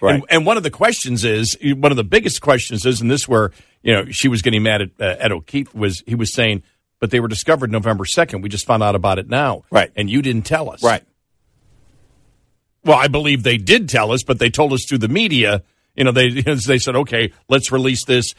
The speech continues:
Speaker 2: Sources release this to C B S. Sources release this to N B C.
Speaker 1: Right.
Speaker 2: The, the, the, the next day, we need to get this out of the way way before the election of twenty twenty-four.
Speaker 1: Well, because, again, i-, i-, the, every version of, of the story that I saw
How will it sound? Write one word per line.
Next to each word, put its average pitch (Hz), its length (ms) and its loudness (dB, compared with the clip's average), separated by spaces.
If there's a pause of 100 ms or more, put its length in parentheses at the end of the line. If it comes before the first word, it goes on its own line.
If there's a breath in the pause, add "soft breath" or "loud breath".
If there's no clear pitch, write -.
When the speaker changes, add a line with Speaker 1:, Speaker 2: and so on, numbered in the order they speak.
(240 soft breath)
Speaker 2:
Sources 156 480 2
release 131 320 0
this 123 200 2
to 120 100 -4
C 123 200 0
B 113 140 0
S. 110 160 0
Sources 117 360 -4
release 113 280 -2
this 113 160 -6
to - 160 -6
N 120 120 0
B 104 140 -4
C. 107 300 -4
Speaker 1:
Right. 156 340 4
Speaker 2:
The, 117 180 2
the, 113 260 -6 (220)
the, 113 80 0
the 113 120 -4
next 131 220 0
day, 110 240 -2
we 120 100 -2
need 143 140 -2
to 147 80 -4
get 127 160 -2
this 135 180 -4
out 131 120 4
of 120 80 -6
the 120 40 0
way 120 200 2
way 131 260 0
before 139 640 -2 (240 soft breath)
the 120 80 0
election 120 400 0
of 107 80 -2
twenty 113 280 0
twenty-four. 101 640 -2 (280 soft breath)
Speaker 1:
Well, 156 120 8
because, 151 440 2 (440)
again, 147 460 2 (100)
i-, 147 60 -4 (140)
i-, 127 240 -2
the, 127 260 0
every 131 240 0
version 127 460 0
of, 104 280 0
of 104 520 0
the 104 100 -6
story 131 380 0
that 98 160 -2
I 92 80 0
saw 92 320 0